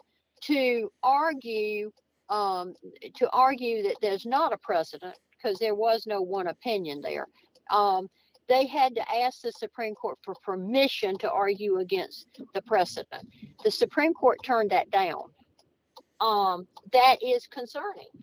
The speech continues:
Um, now, they could have done it because they said, "Hey, there was no real, there was,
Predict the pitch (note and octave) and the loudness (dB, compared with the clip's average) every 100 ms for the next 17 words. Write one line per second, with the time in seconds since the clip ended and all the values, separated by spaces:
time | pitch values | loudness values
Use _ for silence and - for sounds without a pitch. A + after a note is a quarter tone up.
0 | _ - _ _ - A3+ A3+ G#3+ G3 A#3+ | _ -20 _ _ -2 0 2 0 -4 0
1 | B3+ B3 B3+ B3 A#3 D#4 C#4+ C#4+ C#4 D4 | 2 2 0 -2 -2 -2 -4 -2 -2 0
2 | E4 A#3+ A#3+ C#4 B3 B3 B3+ A#3+ - A#3+ | -2 -4 -6 -4 -4 -2 -4 -6 -4 -4
3 | C4 C#4+ G4 - A#3+ A3 A3 A3+ B3 B3 | -2 -2 -4 -6 -4 -2 -4 -4 0 0
4 | A#3 B4 A#3 G3+ A3+ A3 G#4+ - | 2 0 0 -2 -6 -6 -8 -10